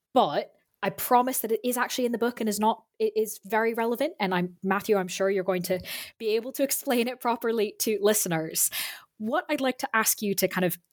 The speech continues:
discuss, given what you've told us so far, the rise of horse racing,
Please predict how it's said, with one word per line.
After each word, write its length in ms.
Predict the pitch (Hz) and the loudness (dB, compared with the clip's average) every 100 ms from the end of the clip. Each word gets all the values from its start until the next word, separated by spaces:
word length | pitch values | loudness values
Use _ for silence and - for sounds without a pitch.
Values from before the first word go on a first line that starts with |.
| _ _ - | _ _ -4
discuss, 800 | 190 - - _ 226 202 - 175 | -2 0 -2 _ 0 2 0 -4
given 360 | 208 214 226 | 0 0 0
what 120 | 202 | -2
you've 120 | 190 - | -4 -2
told 240 | 185 180 | 0 0
us 100 | 170 | 0
so 140 | 180 | -2
far, 500 | 165 196 151 131 - - - _ _ _ | 0 2 2 -2 -12 -18 -20 _ _ _
the 100 | 226 | -4
rise 440 | 208 269 320 302 | 0 0 2 0
of 80 | 302 | -4
horse 440 | - - 220 - - | -2 2 2 2 -2
racing, 380 | 139 - - | 0 -2 -2